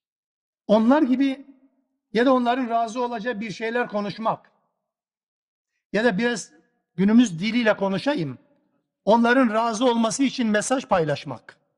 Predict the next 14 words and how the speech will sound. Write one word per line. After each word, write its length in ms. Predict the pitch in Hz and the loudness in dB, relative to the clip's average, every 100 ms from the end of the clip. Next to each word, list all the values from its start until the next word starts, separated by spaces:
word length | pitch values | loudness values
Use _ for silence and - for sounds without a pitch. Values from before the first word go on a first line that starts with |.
| _ _ _ _ _ _ _ _ _ _ _ _ _ _ - | _ _ _ _ _ _ _ _ _ _ _ _ _ _ 2
Onların 720 | 220 233 247 269 214 190 _ _ _ | 4 4 4 2 2 -4 _ _ _
gözüne 420 | 156 220 208 240 247 | -4 -2 0 0 0
girmek 400 | 226 240 262 240 | -2 -2 -4 -4
için 400 | - 254 240 _ _ _ _ | -8 -8 -8 _ _ _ _
sosyal 460 | - 226 - 240 254 | -4 -4 -2 0 0
medyada 720 | 226 240 202 214 226 220 - _ _ _ _ _ - | 2 -2 -4 -2 -2 -4 -6 _ _ _ _ _ -8
bir 100 | 170 | -2
takım 300 | 226 226 190 | -2 -2 -2
paylaşımlarda 800 | 208 202 214 226 214 214 247 190 | -2 -2 -4 -2 -2 0 -2 -2
bulunmak. 600 | 160 147 123 113 _ _ _ _ _ _ _ _ _ _ _ _ _ _ _ _ _ _ _ _ _ _ _ _ _ - | -4 -4 -10 -14 _ _ _ _ _ _ _ _ _ _ _ _ _ _ _ _ _ _ _ _ _ _ _ _ _ 0
Onlar 340 | 226 226 262 | 2 4 2
görsün 600 | 254 214 214 - 233 208 | 0 0 -2 -4 -6 -6
diye. 340 | 160 151 113 _ _ _ _ _ _ _ _ _ - | -6 -8 -10 _ _ _ _ _ _ _ _ _ -2
Ya 440 | 175 196 175 - | 4 4 2 -4